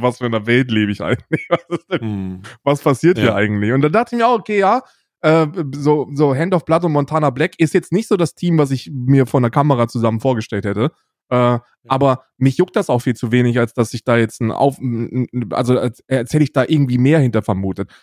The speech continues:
Speaker 1: Aber jetzt so mit dem, mit den Maluna-Tweets kann ich mir schon sehr vorst-, sehr gut vorstellen, dass das so in die, in die Richtung, ne?
Speaker 2: Ich hab dir das mal,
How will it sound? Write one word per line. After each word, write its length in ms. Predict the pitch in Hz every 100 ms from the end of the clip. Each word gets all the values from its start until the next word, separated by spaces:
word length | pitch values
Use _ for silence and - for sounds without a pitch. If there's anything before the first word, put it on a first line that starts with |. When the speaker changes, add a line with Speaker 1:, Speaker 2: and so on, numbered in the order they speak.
| -
Speaker 1:
Aber 160 | 135 160
jetzt 240 | 208 -
so 80 | 240
mit 220 | 175 160
dem, 120 | 156
mit 180 | 143 139
den 100 | 135
Maluna-Tweets 720 | 127 120 170 269 - 180 160
kann 180 | - 208
ich 80 | 190
mir 140 | 143
schon 180 | - 135
sehr 180 | 123 165
vorst-, 340 | - 175 - 139
sehr 180 | 120 170
gut 140 | 131
vorstellen, 520 | - 175 - 165 156
dass 180 | 139 -
das 280 | 147 139 - _ _ _ _ _ _ -
so 200 | 139 139
in 120 | 135
die, 280 | 135 147 135
in 200 | - 131
die 140 | 135
Richtung, 720 | 127 131 - 127 120 117 113 - _ _ - _ - - -
ne? 100 | 123
Speaker 2:
Ich 60 | 151
hab 80 | 117
dir 140 | 139
das 160 | 135 139
mal, 360 | 131 117 117